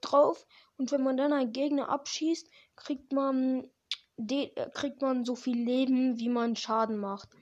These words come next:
Das ist ziemlich gut, weil wenn man dann zum Beispiel gegen so einen Frank kämpft, der Frank zieht irgendwie mit dem Gadget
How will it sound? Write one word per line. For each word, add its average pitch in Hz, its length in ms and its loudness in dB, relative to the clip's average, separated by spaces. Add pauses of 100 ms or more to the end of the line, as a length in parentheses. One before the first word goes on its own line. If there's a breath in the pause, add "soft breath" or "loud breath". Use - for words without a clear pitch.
(440 loud breath)
Das 247 160 -6
ist 262 160 -6
ziemlich 339 400 0
gut, 302 340 2
weil 254 160 2
wenn 254 80 0
man 247 160 2
dann 247 240 0
zum 247 140 -6
Beispiel 247 300 -4
gegen 247 220 2
so 233 120 0
einen 233 100 -2
Frank 269 400 0
kämpft, 294 340 -2 (380 loud breath)
der 233 80 -2
Frank 240 480 -4 (160)
zieht 262 400 -4 (100)
irgendwie 247 360 0
mit 247 220 0
dem 247 120 2
Gadget 247 600 0